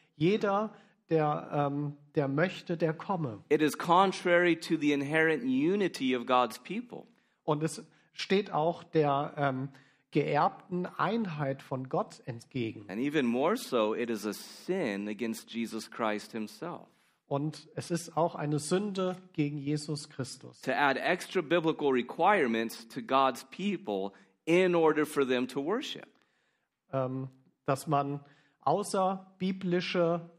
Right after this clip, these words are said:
Speaker 1: ähm, Bedingungen an, ähm, die Menschen setzt, damit sie Gott anbeten
Speaker 2: That
Speaker 1: dürfen.
Speaker 2: is, in Greek, the kata sarx. That's according to the flesh.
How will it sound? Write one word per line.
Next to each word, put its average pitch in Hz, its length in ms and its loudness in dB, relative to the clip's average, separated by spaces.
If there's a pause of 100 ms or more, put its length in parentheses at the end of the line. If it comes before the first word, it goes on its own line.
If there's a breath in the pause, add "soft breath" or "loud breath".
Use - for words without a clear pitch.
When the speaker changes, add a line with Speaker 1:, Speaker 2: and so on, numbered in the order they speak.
Speaker 1:
ähm, 151 340 0
Bedingungen 170 720 0 (120)
an, 175 360 -2 (280)
ähm, 139 320 0
die 143 100 -6
Menschen 175 480 -2
setzt, 175 380 0
damit 156 320 -2
sie 165 160 -2
Gott 180 340 -6
anbeten 143 480 -4
Speaker 2:
That 139 200 8
Speaker 1:
dürfen. 120 440 -2
Speaker 2:
is, 139 140 4
in 127 140 4
Greek, 156 320 2
the 156 80 0
kata 139 400 4
sarx. 175 420 4
That's 147 180 -2
according 165 520 -2
to 151 80 -2
the 151 120 0
flesh. 165 540 -2